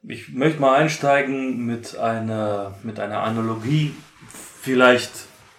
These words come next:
vielleicht hilft die, vielleicht hilft die sogar zu, vielleicht auch nicht. Wenn nicht, dann, äh,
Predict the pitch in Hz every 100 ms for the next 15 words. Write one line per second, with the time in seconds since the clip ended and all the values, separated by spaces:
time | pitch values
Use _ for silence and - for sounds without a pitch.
0 | - - - - - - 120 117 117 165
1 | 196 - 151 139 131 - - - - 123
2 | 120 110 143 131 127 113 110 110 - 180
3 | 123 113 113 113 170 175 110 110 156 -
4 | 120 113 - - - - - _ - 104
5 | 95